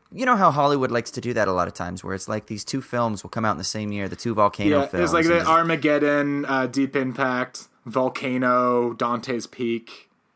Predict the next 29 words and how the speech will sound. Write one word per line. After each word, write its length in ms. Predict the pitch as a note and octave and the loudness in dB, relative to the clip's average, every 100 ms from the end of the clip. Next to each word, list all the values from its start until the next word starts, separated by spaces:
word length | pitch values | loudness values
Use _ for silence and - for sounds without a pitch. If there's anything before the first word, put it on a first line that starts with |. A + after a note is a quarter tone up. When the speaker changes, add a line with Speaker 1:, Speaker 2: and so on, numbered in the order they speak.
| - | -12
Speaker 1:
White 260 | F#2 A#2 - | 4 4 6
House 320 | B2 A#2+ A#2 | 6 6 6
Down 640 | - A2 G#2+ A2 A2 A2+ | 2 6 8 8 6 4
and 220 | G#2+ G2 G2 | 0 -2 -2
Olympus 440 | F#2 G2+ G2+ A2 | -2 -2 -2 -2
Has 140 | A2 | -4
Fallen 640 | - G2 G2+ F#2+ G2 G2 G2+ | -4 2 4 4 0 -2 -2
or 100 | F2 | -2
whatever 240 | F2+ F#2 | -2 -2
the 80 | F#2 | -4
fuck, 360 | - F#2+ G2 - | -2 0 0 -2
you 60 | |
know? 120 | G#2 | 2
Speaker 2:
Uh, 100 | A2 F#3 | 4 4
then 140 | G#3 | 4
they 60 | G#3+ | 6
Speaker 1:
Like 140 | G#3 | 6
Speaker 2:
had 20 | |
the 120 | G3+ | 4
two, 180 | - A3 | 4 4
they 80 | G3 | 4
had 80 | G3+ | 4
the 80 | G3 | 4
two 180 | G#3 G3 | 2 2
Truman 340 | - F#3 F3 | 2 2 2
Capote 600 | E3 D#3+ D#3+ D#3 C3+ C3 | 0 2 4 4 4 2
films, 360 | B2+ C3+ B2+ B2 | 2 0 0 -2
uh, 140 | C3 C3 | -2 -2
Capote 460 | - C3 D3 C3+ | -4 -2 2 4